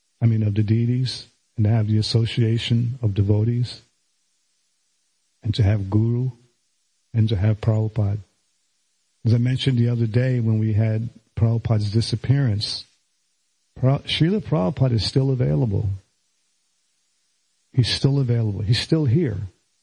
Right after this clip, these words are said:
He's here. We're experiencing him right now because we're speaking and are speaking from his books. We're having that association on a daily basis.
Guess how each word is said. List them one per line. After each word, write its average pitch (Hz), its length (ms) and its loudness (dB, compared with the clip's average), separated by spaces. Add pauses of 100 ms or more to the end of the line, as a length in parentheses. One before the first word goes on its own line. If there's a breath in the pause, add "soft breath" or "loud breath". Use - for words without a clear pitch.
(100)
He's - 160 0
here. 147 320 -2 (560)
We're 143 220 2
experiencing 160 840 0
him 117 120 0
right 135 260 0 (280)
now 135 420 0
because 120 520 -2
we're 135 400 -2
speaking 139 720 -2 (1080 loud breath)
and 139 240 2
are 131 540 0 (500)
speaking 156 460 0
from 165 400 0
his 143 280 0
books. 143 680 -4 (1900)
We're 123 120 0
having 139 280 2
that 139 100 0
association 139 800 0
on 117 80 2
a 113 60 0
daily 123 320 0
basis. - 640 -4